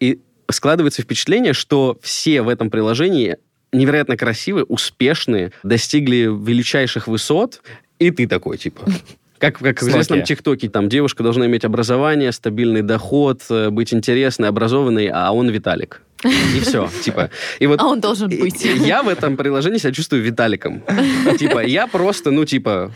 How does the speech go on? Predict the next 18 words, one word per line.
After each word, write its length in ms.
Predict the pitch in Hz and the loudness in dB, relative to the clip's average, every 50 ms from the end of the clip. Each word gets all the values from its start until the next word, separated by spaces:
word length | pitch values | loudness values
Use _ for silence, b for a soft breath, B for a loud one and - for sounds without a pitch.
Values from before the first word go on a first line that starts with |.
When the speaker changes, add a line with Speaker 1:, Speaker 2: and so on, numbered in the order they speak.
| - _ - | -14 _ -2
Speaker 1:
обычный 580 | 147 143 135 139 185 190 - - 139 120 113 | 0 0 2 2 0 0 0 0 0 0 0
casual 440 | 107 - 165 170 160 147 131 123 113 | 0 0 0 0 2 2 0 0 0
пацан. 640 | 107 - 117 107 - - 110 98 90 92 87 82 - B B B B B B B B B B | -2 -2 -4 -2 -2 0 0 0 0 -2 -6 -10 -14 B B B B B B B B B B
И 120 | B 127 - | B 0 2
смотрю 360 | - - 135 127 131 127 143 | 2 2 2 2 2 2 2
вот 140 | 139 131 - | 2 2 2
на 80 | 120 117 | 2 2
этих 300 | 117 113 110 - 101 - | 2 2 0 -2 -4 -6
сверх, 440 | - - 117 117 110 104 101 - | -6 -2 0 2 2 2 0 -2
как 220 | - - 95 87 90 | -4 -4 -4 -4 -2
бы, 140 | 92 98 - | -4 -4 -4
там, 180 | 92 90 95 | -4 -4 -6
Speaker 2:
Сверхлю-, 380 | 101 - 110 107 - 104 101 - | -4 -2 -2 -2 0 0 -2 -2
Speaker 1:
гига-, 140 | - 101 107 - | -2 -2 0 2
Speaker 2:
уберменши, 480 | 113 107 107 107 113 127 143 - - 110 | 2 2 2 2 2 2 0 -2 -2 0
да? 40 | - | 0
Speaker 1:
гигагерл, 680 | 143 - - 143 135 131 131 135 135 117 113 107 104 | 2 2 2 2 2 2 2 2 2 2 0 0 0
да. 240 | 101 107 104 95 - | 0 0 0 0 -2